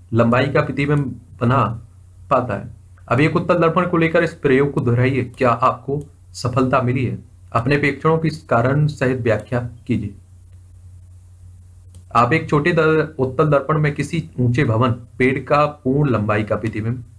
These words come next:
देख सकते हैं। आगरा किले की एक दीवार में ऐसा ही एक दर्पण ताजमहल की ओर लगा हुआ है। यदि आप कभी आगरा किला देखने जाएं,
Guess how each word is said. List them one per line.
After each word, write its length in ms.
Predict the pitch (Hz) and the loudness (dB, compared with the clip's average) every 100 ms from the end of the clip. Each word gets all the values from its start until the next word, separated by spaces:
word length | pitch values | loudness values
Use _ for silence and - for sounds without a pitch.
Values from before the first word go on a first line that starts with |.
| - | -4
देख 200 | 117 104 | -2 -2
सकते 280 | - - 92 | -6 -14 -16
हैं। 120 | 92 - - - - - - | -18 -20 -20 -20 -20 -10 2
आगरा 640 | 120 123 147 160 180 202 190 - - | 4 4 4 4 4 2 0 -6 -8
किले 200 | 143 147 | -2 0
की 180 | 165 160 | 0 0
एक 120 | 151 | 0
दीवार 320 | 123 123 135 147 | 2 4 4 2
में 140 | 147 | 0
ऐसा 260 | 123 123 139 | -2 -2 0
ही 260 | 151 156 | 0 0
एक 160 | 123 123 | -2 0
दर्पण 280 | 113 117 147 | 0 0 -2
ताजमहल 500 | 143 113 110 113 135 | 0 -2 -2 -6 -6
की 160 | - | -6
ओर 200 | 107 110 - - - - - | -6 -6 -10 -20 -20 -16 -2
लगा 200 | 143 120 | 0 2
हुआ 220 | 95 98 | 0 -4
है। 100 | 92 - - - - | -10 -14 -20 -14 0
यदि 240 | 120 147 | 4 4
आप 280 | 156 147 - - | 4 2 -2 -2
कभी 380 | 143 165 170 120 | 0 0 0 0
आगरा 240 | 120 135 | 2 2
किला 240 | 139 139 | 0 0
देखने 340 | 131 117 120 131 | 0 -2 -2 -2
जाएं, 280 | 113 127 | -2 -2